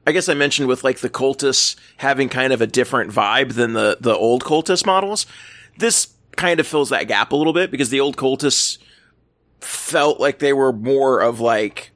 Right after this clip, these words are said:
you know, guys in, like, armor and stuff like that. Like the, the, the one guy that was, like, clearly a former commissar and stuff like that.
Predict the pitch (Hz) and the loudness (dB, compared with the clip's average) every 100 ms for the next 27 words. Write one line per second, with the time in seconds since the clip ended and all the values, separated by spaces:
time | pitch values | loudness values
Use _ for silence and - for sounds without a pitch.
0 | _ 165 131 110 139 117 120 113 123 107 | _ 0 0 0 2 2 2 2 0 0
1 | 120 113 - _ _ - _ _ - 160 | -2 -2 -8 _ _ -20 _ _ -2 0
2 | 147 127 - 165 208 117 110 131 123 127 | 2 2 0 0 2 0 0 -2 0 0
3 | 131 117 131 147 139 135 131 123 123 117 | 0 0 0 0 2 2 2 0 0 -2
4 | - - 127 123 113 110 123 113 107 120 | -2 0 2 2 0 0 -2 -2 -2 -2
5 | 120 117 - 98 98 101 - 95 - 131 | -2 -2 0 0 -2 -6 -12 -10 -4 -2
6 | 110 98 | -2 -4